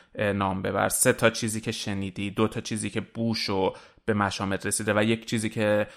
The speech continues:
مزه کردی." این کمک می‌کنه که از، اه، افکار بیایم بیرون و بتونیم به حسامون آگاه باشیم. خود این می‌تونه نوعی از مدیتیشن باشه.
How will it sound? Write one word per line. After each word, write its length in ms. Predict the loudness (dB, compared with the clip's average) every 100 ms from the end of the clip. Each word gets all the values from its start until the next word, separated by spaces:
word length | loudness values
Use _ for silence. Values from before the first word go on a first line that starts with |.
| -12 2
مزه 380 | 2 2 -2
کردی." 640 | -6 -6 -6 -4 -6 -8 -10 _ _ 4
این 220 | 6 6
کمک 340 | 6 6 6
می‌کنه 340 | 2 -2 0 -2
که 400 | 2 4 4 2 -4 2
از، 380 | 4 4 -2 -2
اه، 160 | 2 4
افکار 400 | 2 0 4 4
بیایم 300 | 6 4 4
بیرون 240 | 2 4 2
و 60 | 4
بتونیم 520 | 0 2 2 2 0 0
به 80 |
حسامون 640 | 0 2 0 6 6 6 6
آگاه 500 | 6 6 4 2 2
باشیم. 340 | -6 -6 -8 _
خود 240 | _ 6 6
این 260 | 6 4
می‌تونه 320 | 4 2 2 2
نوعی 260 | 2 2
از 140 | 0 -2
مدیتیشن 580 | -8 -8 -8 -6 -8
باشه. 440 | -10 -10 -10 -10